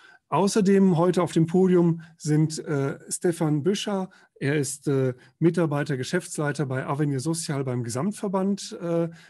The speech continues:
äh, des Gesamtschweizerischen Berufsverband Soziale Arbeit und meine Kollegin Nadja Ramsauer von der Z H W, die sich sehr stark historisch forschend als Dozentin und Forscherin hier an der Z H W sehr stark mit historischen Fragen sozialer Arbeit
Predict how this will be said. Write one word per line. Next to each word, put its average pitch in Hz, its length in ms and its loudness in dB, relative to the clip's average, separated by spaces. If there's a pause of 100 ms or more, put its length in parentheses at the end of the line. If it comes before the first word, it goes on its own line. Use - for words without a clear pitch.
(140)
äh, 165 260 -2
des 160 240 -6
Gesamtschweizerischen 165 920 -4
Berufsverband 151 580 -4
Soziale 139 420 -6
Arbeit 135 420 -6 (340)
und 196 180 0
meine 151 220 0
Kollegin 143 640 -2 (180)
Nadja 131 380 -2
Ramsauer 156 520 -2
von 131 160 -6
der 113 120 -8
Z 170 260 -4
H 147 220 -2
W, 139 160 0 (360)
die 143 100 0
sich 139 340 -4
sehr 151 200 -2
stark 139 320 -6
historisch 170 640 0
forschend 147 460 -4
als 127 180 -8
Dozentin 143 560 -4
und 123 160 -6
Forscherin 147 540 -6
hier 135 160 -4
an 123 80 -6
der 123 80 -6
Z 143 240 -6
H 131 120 -4
W 123 140 -2 (300)
sehr 139 220 -2
stark 131 360 -6 (260)
mit 131 120 -6
historischen 147 580 -4
Fragen 113 400 -6
sozialer 104 480 -10
Arbeit 101 320 -10